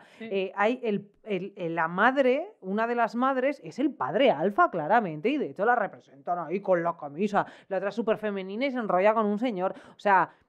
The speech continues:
Speaker 2: Pero es que esas cosas pasan también,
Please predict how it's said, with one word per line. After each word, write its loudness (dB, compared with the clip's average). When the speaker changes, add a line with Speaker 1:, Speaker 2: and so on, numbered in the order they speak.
Speaker 2:
Pero 2
es 0
que -2
esas 0
cosas 0
pasan -4
también, -4